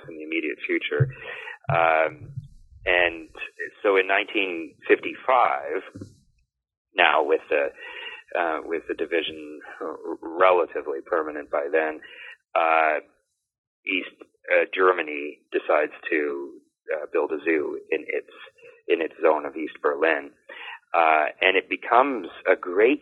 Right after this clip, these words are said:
societal project, a tremendous amount of participation by East Germans, tremendous excitement about the project. Uh,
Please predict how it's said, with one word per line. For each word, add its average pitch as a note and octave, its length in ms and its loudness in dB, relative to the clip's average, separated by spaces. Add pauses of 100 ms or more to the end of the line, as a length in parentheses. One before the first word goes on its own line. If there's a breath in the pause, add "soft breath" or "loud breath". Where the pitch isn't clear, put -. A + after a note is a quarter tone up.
(140)
societal F2 580 0
project, - 800 0 (160)
a E2 160 0 (160)
tremendous G#2+ 720 0
amount D#2 300 -8
of - 100 -20
participation E2+ 840 -4 (460 loud breath)
by E2+ 160 6
East D#2+ 340 -4
Germans, E2+ 420 0 (180)
tremendous A2 380 0
excitement E2+ 640 0
about D2+ 240 -2
the - 60 -10
project. D#2 600 -4 (920 loud breath)
Uh, E2 640 4